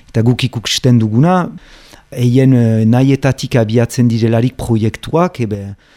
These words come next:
biziki naturalki hartzen dutela euskara, eta alderdi biziki positibo batekin, eta adin hortan, nerabe adinean, atseman dugu biziki emaitza positibo bat zela.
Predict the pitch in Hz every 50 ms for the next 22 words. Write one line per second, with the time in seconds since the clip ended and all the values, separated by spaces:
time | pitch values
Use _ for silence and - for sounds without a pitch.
0 | _ _ _ - - _ - - 107 131 135 - 151 - - 151 143 131 123 -
1 | - 139 131 135 127 120 - - 175 147 120 - - - 131 127 123 117 - 127
2 | 123 120 113 107 - - - - 113 117 160 175 180 202 - _ _ _ - 110
3 | - - 110 104 101 98 98 95 92 90 98 - - - - _ - - - 131
4 | 117 107 104 123 113 123 135 135 120 113 165 170 - - - - 165 - - 147
5 | 127 - - 139 - - 143 123 127 127 127 123 - - 123 - - 110 98 98
6 | - 110 107 - - 104 101 - - - - - - 113 117 113 107 120 135 131
7 | 127 - - - 147 160 196 196 180 - _ _ _ _ _ _ _ _ - 113
8 | 113 113 113 117 117 113 110 120 120 120 110 110 101 110 113 120 131 151 175 185
9 | 175 160 - _ _ _ - 95 - - - - - 117 113 110 107 107 107 110
10 | 110 156 151 131 110 - - - 131 - - 139 127 123 120 113 - - 127 -
11 | - 139 131 - - - - - - 113 117 117 113 113 113 - - - 107 95
12 | 92